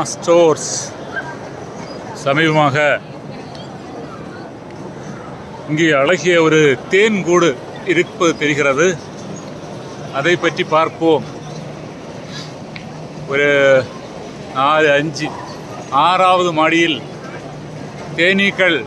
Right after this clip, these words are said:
மலன் தேனீக்கள் கூடாய் கூடு கட்டி இருக்கும் அழகிய காட்சி இங்கே இருக்கிறது.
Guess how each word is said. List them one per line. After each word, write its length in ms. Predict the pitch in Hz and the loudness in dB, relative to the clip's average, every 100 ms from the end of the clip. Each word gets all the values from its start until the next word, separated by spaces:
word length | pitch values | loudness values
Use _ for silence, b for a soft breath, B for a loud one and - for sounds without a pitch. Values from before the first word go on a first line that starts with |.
| - - - - - - - - 151 | -8 -14 -14 -14 -12 -12 -10 -8 -2
மலன் 320 | 170 196 185 160 | 2 2 0 0
தேனீக்கள் 480 | 160 156 151 127 113 160 | 2 2 0 -2 -4 -2
கூடாய் 460 | 175 170 156 117 - - | 2 4 4 2 -6 -10
கூடு 180 | 156 175 160 | -4 -2 -2
கட்டி 200 | - 151 | 0 0
இருக்கும் 280 | 139 147 139 135 | 0 -4 -6 -2
அழகிய 280 | 135 135 143 | 0 0 2
காட்சி 280 | 143 143 - - - 147 - - - - - - - - - - - - - 143 143 - - - - - 160 - - - 320 320 302 330 320 - - - - - - 135 | 2 0 -4 -8 -10 -10 -10 -10 -10 -10 -12 -12 -12 -12 -12 -12 -12 -12 -12 -12 -10 -10 -12 -12 -12 -12 -12 -12 -12 -12 -10 -10 -10 -10 -10 -12 -12 -12 -12 -12 -8 -2
இங்கே 180 | 160 170 | 2 4
இருக்கிறது. 420 | 156 160 160 156 | 2 2 2 4